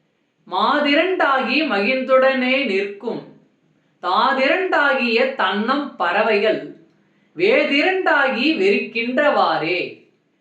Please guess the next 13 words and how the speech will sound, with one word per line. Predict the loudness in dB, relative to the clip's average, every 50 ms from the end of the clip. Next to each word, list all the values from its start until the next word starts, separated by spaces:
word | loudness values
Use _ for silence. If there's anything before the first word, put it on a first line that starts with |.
| _ _ _ _ _ _ -4
பாடலின் | 0 0 2 2 4 2 2 2 2 0 0 -2 -2 -6 -10 -12 -6
விளக்கம். | -4 -2 -2 -2 -2 -4 -6 -6 -4 -4 -4 -6 -8 -14 -20 _ _ _ _ _ _ _ _ _ _ _
ஆணும் | -4 -2 0 2 2 2 2 2 2 2 0 -2 -2 0
பெண்ணும் | 0 0 2 2 0 -2 -2 -4 -4 -8 -12 -14 -10 -6 -4 -2
இரு | -2 -2 -2 -2 0 2
வேறு | 4 4 4 4 2 0 0 2
வேறு | 2 4 4 2 2 0 0 0
மலர்களின் | 0 2 2 2 0 0 0 0 0 -2 -2 -2 -2 -2
வண்டுகளை | -2 -2 0 0 0 0 2 2 0 0 -2 -4
போன்றவர்கள். | -6 -8 -6 -6 -6 -6 -6 -6 -6 -6 -6 -6 -6 -8 -8 -12 -16 -20 _ _ _ _ _ _ _ _ _ _ -4
அவர்களுடைய | -2 0 0 0 0 2 2 2 4 4 4 4 4 4 2 2 2 2
விருப்பங்களும் | 0 0 0 0 0 2 2 2 2 2 2 2 0 2 2
வேறு | 4 4 4 4 2 0